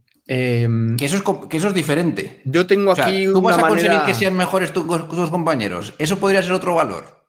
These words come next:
Speaker 1: A
Speaker 2: Es
Speaker 1: mí
Speaker 2: que no
Speaker 1: se
Speaker 2: lo
Speaker 1: me ha
Speaker 2: sé.
Speaker 1: ocurrido aquí una manera de clasificar lo que creo que va a ser la,
Speaker 2: Vale,
Speaker 1: la
Speaker 2: luego me
Speaker 1: elegida.
Speaker 2: cuentas. Seguimos. Valor del mercado.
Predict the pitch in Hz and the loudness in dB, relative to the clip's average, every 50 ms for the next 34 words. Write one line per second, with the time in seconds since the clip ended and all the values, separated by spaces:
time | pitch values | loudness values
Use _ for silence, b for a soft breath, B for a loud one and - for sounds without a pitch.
0 | _ _ 143 147 165 180 - - 175 175 170 170 170 175 175 175 175 165 165 170 | _ _ -2 0 0 2 2 2 2 2 2 0 0 2 2 4 2 2 2 2
1 | 170 170 160 156 156 156 156 156 151 151 147 143 147 143 127 139 131 135 131 156 | 0 2 2 0 0 2 2 2 2 2 0 0 -2 -4 -4 -2 -4 -2 -2 -2
2 | 143 151 147 131 - 123 120 135 131 131 123 127 123 123 123 120 123 135 127 117 | -2 -2 -2 -4 -4 -6 -4 -2 -2 -2 -2 -2 -2 0 -2 -2 -2 -2 -2 -2
3 | 110 107 104 101 98 - - _ _ _ - 127 117 110 104 98 98 101 98 98 | -2 -4 -4 -8 -10 -16 -20 _ _ _ -6 -4 -4 -4 -4 -4 -6 -8 -8 -10
4 | 98 98 107 104 - _ _ _ _ _ _ _ _ _ - - 80 78 - - | -10 -12 -14 -16 -18 _ _ _ _ _ _ _ _ _ -12 -10 -10 -10 -12 -16
5 | - - 127 123 117 120 110 - 87 - 120 - - - - _ _ _ _ _ | -12 -6 -2 0 0 0 -2 -4 -8 -12 -12 -14 -16 -20 -20 _ _ _ _ _
6 | _ _ _ _ b b b b b b b _ - 151 175 190 165 110 82 - | _ _ _ _ b b b b b b b _ -2 0 0 0 0 -2 -6 -10
7 | - - - _ _ _ _ _ _ _ _ _ _ _ _ _ _ _ _ _ | -14 -18 -20 _ _ _ _ _ _ _ _ _ _ _ _ _ _ _ _ _
8 | _ _ - 113 131 156 175 196 226 240 240 240 233 214 196 185 170 160 156 170 | _ _ -10 -2 0 2 2 4 2 2 2 2 2 4 2 2 2 2 0 0
9 | 156 135 104 87 - - - | -2 -2 -2 -6 -10 -14 -20